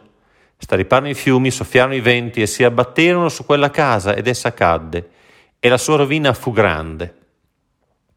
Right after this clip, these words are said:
Quando Gesù ebbe terminato questi discorsi,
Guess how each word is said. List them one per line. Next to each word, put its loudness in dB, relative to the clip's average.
Quando 0
Gesù 0
ebbe 0
terminato 0
questi -6
discorsi, -2